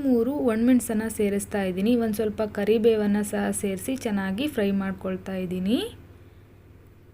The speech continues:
ಇದೆಲ್ಲನೂ ಚೆನ್ನಾಗಿ ಫ್ರೈ ಆದ ನಂತರ ನಾನು ಸಣ್ಣದಾಗಿ ಕಟ್ ಮಾಡ್ಕೊಂಡಿದ್ನಲ್ಲ ಪಾಲಕ್ ಸೊಪ್ಪು ಹಾಗೆ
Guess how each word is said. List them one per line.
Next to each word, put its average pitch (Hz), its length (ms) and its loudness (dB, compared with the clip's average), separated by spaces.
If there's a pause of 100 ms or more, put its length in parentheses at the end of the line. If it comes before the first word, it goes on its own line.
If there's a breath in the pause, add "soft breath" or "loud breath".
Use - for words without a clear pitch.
(1500)
ಇದೆಲ್ಲನೂ 233 400 0 (100)
ಚೆನ್ನಾಗಿ 208 360 0 (100)
ಫ್ರೈ 202 180 2 (140)
ಆದ 208 180 0
ನಂತರ 190 300 -2 (400)
ನಾನು 220 180 -2 (120)
ಸಣ್ಣದಾಗಿ 214 540 0 (100)
ಕಟ್ 202 240 -4
ಮಾಡ್ಕೊಂಡಿದ್ನಲ್ಲ 202 720 0 (500 loud breath)
ಪಾಲಕ್ 240 460 0
ಸೊಪ್ಪು 214 280 -2 (120)
ಹಾಗೆ 220 260 2